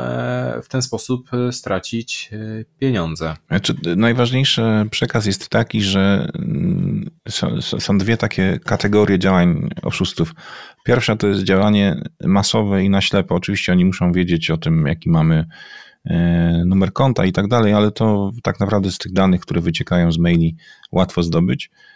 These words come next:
Speaker 2: Więc to jest pierwszy typ działania przestępców, taki mniej sprecyzowany. A drugi to jest, y, taki typ ataku, kiedy my jesteśmy brani na celownik,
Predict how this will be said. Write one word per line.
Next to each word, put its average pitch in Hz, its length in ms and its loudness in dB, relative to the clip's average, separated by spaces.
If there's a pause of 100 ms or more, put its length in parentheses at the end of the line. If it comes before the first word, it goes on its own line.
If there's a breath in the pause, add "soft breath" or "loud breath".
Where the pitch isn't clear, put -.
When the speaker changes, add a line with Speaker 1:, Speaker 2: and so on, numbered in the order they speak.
(140 soft breath)
Speaker 2:
Więc 98 160 -6
to 101 80 -2
jest - 120 -4
pierwszy 90 760 0 (200)
typ 95 220 -6
działania 85 580 2
przestępców, 82 560 -2
taki 90 560 -2
mniej 95 680 2 (240 soft breath)
sprecyzowany. 95 840 0 (380 loud breath)
A 90 120 0
drugi 123 680 2
to 107 100 2
jest, 107 400 0
y, 90 220 2
taki - 280 -4
typ - 220 -6
ataku, 98 360 -2
kiedy 92 260 0
my 95 100 4
jesteśmy 92 420 0
brani 87 260 4
na 85 100 0
celownik, 80 580 -2